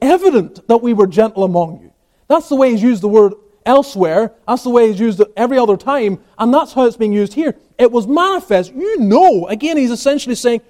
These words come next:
"You know that we were gentle when we were with you."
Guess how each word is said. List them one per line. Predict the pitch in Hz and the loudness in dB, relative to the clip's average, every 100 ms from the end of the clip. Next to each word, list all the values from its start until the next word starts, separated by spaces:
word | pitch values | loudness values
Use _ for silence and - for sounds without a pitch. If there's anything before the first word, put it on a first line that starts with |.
| _ _ | _ _
"You | 165 180 277 427 | -2 6 6 6
know | 381 359 233 160 139 _ - | 2 2 2 0 -14 _ -2
that | 240 | -2
we | 233 240 | 0 2
were | 220 | 2
gentle | 185 175 202 165 156 _ _ | 2 -2 -2 -6 -14 _ _
when | 180 208 196 185 | 0 0 0 -2
we | 196 190 | -2 2
were | 180 190 170 151 _ _ | 2 2 -2 -6 _ _
with | 170 214 - | 2 2 0
you." | 156 | -8